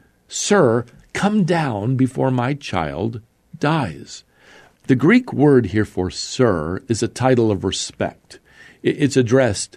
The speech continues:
to a superior. So he's effectively saying to Jesus, "I know you are more than a carpenter turned rabbi. I, I know you have real authority." So Jesus responds in verse fifty,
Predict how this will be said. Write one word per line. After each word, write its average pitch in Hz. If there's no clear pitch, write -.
to 117
a 101
superior. 98
So 123
he's 117
effectively 110
saying 127
to 95
Jesus, 95
"I 214
know 262
you 147
are 117
more 110
than 101
a 92
carpenter 95
turned 101
rabbi. 92
I, 339
I -
know 156
you 127
have 95
real 104
authority." 87
So -
Jesus 107
responds 104
in 87
verse 85
fifty, 95